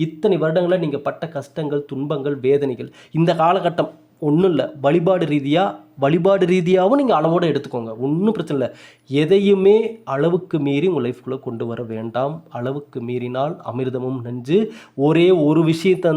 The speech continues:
தான் நம்மளுக்கு அன்லிமிட்டடா இருக்கணும் நம்ம லைஃப்ல, அளவே இருக்கக்கூடாது. என்னன்னா, உங்கள் முன்னேற்றத்திற்கான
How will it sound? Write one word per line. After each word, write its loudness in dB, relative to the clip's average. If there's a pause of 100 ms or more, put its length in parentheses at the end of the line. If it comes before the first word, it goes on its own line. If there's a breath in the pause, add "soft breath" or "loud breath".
தான் 2
நம்மளுக்கு -2 (100)
அன்லிமிட்டடா 2
இருக்கணும் -4
நம்ம -4
லைஃப்ல, -6 (160)
அளவே 4 (100)
இருக்கக்கூடாது. -4
என்னன்னா, -4 (1600)
உங்கள் -4
முன்னேற்றத்திற்கான -4